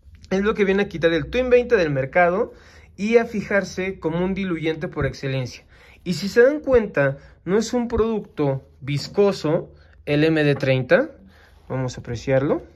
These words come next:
Para nada es viscoso. Tiene una viscosidad como la del agua, no más. Eh, no es tan espumoso como un, eh, Twin veinte,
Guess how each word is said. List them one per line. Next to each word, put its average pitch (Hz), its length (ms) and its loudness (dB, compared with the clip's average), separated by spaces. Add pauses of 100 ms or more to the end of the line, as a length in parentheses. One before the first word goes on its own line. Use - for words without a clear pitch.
(680)
Para 143 220 2
nada 254 260 6
es 175 100 0
viscoso. 143 680 0 (760)
Tiene 208 240 0
una 214 120 2
viscosidad 151 720 0 (340)
como 165 300 2
la 143 120 4
del 131 180 2
agua, 147 320 0 (220)
no 139 180 -2
más. 175 240 0 (840)
Eh, 151 360 4
no 185 320 6
es 175 380 0 (600)
tan 208 320 4
espumoso 160 800 0
como 147 360 0
un, 147 340 -4
eh, 131 720 -4 (460)
Twin 156 240 4
veinte, 180 520 2